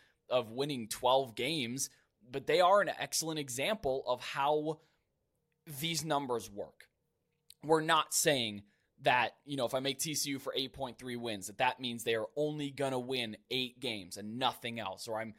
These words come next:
counting out their schedule and saying they're gonna win eight games. That means there's still that ten percent chance that they could exceed that and go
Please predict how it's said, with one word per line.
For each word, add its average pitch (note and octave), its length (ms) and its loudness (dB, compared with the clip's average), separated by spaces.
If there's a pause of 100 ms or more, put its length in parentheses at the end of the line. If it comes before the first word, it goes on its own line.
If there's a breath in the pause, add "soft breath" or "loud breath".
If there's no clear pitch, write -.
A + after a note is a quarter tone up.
(300 soft breath)
counting D3 400 0
out C3+ 160 4
their B2+ 120 -4
schedule A#2 420 0
and G#2 80 -8
saying A2+ 180 -6
they're A2+ 100 -8
gonna B2 220 -4
win A#2 160 -4
eight G#2+ 120 -4
games. G2+ 280 -6
That A#2+ 160 -2
means C#3+ 240 -2 (420 soft breath)
there's D3+ 240 4
still E3+ 640 6 (200)
that C3+ 200 2
ten D#3 260 -2
percent D#3+ 340 -2
chance F3 300 -2
that C3 140 -10
they C3+ 120 -2
could D#3+ 500 -2
exceed G#3 580 2
that C3+ 300 4
and C3+ 140 -6
go B2 340 2